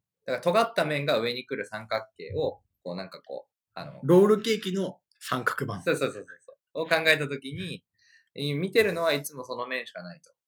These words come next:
Speaker 2: うん。
Speaker 1: 二面しかないと。
Speaker 2: うん。
Speaker 1: で、一つは哀れ屋の人で、
Speaker 2: うん。
Speaker 1: で、もう一つはかわいそうな私と。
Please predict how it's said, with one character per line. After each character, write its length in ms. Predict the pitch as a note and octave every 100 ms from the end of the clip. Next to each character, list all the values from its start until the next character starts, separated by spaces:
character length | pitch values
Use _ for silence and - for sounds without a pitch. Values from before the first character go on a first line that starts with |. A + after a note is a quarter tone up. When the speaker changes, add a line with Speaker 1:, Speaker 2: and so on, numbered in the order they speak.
| _
Speaker 2:
う 60 | A#2
ん。 20 |
Speaker 1:
二 100 | C#3
面 200 | C3 A2+
し 40 | -
か 120 | F#2
な 120 | F#2
い 60 | F3
と。 100 | -
Speaker 2:
う 20 |
ん。 40 | _ _ - - - _
Speaker 1:
で、 240 | D3 D3 D3
一 180 | D3 F3
つ 120 | F#3+
は 280 | G3+ B2 G#2+
哀 60 |
れ 80 | G2+
屋 60 | F2
の 60 | _ _
人 120 | F2
で、 320 | D#3 A#2+ - - B2 A2 _ _
Speaker 2:
う 40 |
ん。 20 | B2+
Speaker 1:
で、 240 | C3+ B2+
も 140 | B2+
う 20 | C3
一 140 | C3
つ 80 | E3
は 100 | D3
か 100 | G2
わ 60 |
い 40 | F#2
そ 60 | _
う 60 |
な 220 | _ _
私 120 | -
と。 100 | -